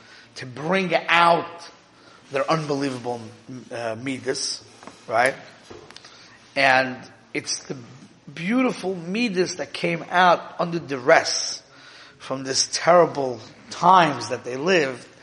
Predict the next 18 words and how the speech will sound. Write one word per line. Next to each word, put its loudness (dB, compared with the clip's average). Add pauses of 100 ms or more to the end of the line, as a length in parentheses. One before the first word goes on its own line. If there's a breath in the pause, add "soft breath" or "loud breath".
(360 loud breath)
which -10
actually 0
gave -2
them -10
the -8
schus -8
to, -12 (180)
to, -12 (120)
to -14
the -14
nest. -6
So -12
we -8
have -4
to -8
understand -6
the -16
connection -4